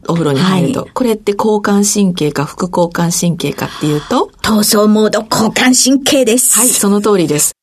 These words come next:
Speaker 1: ですから真逆なんですね。
Speaker 2: そうか。じゃあ、睡眠で夜やってはいけないことっていうのは、要は交感神経を活性化させるようなものは
Speaker 1: そうです。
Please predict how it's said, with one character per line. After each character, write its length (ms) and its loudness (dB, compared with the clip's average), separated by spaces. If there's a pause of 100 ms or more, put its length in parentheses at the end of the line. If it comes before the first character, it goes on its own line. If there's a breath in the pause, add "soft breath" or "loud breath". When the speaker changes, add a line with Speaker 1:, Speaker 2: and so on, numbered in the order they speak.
Speaker 1:
で 100 0
す 80 -2
か 140 -2
ら 120 0
真 180 2
逆 320 0
な 120 0
ん 40 -4
で 80 -10
す 160 -6
ね。 100 -6 (560)
Speaker 2:
そ 160 0
う 60 -4
か。 140 -4
じ 200 -2
ゃ 80 0
あ、 40 -2 (280)
睡 300 2
眠 460 4
で 380 0 (320)
夜 560 2
や 120 0
っ 40 -4
て 240 -4
は 160 2
い 100 -2
け 180 0
な 140 2
い 80 0
こ 160 -2
と 140 0
っ 40 0
て 260 -6
い 100 2
う 80 0
の 140 0
は、 200 0 (200)
要 260 2
は 160 0
交 220 2
感 320 2
神 240 2
経 240 0
を 120 2
活 200 -2
性 220 0
化 160 0
さ 100 0
せ 140 0
る 140 4
よ 140 4
う 60 4
な 120 2
も 160 4
の 160 2
は 280 -2
Speaker 1:
そ 160 -8
う 40 -4
で 120 -2
す。 240 -6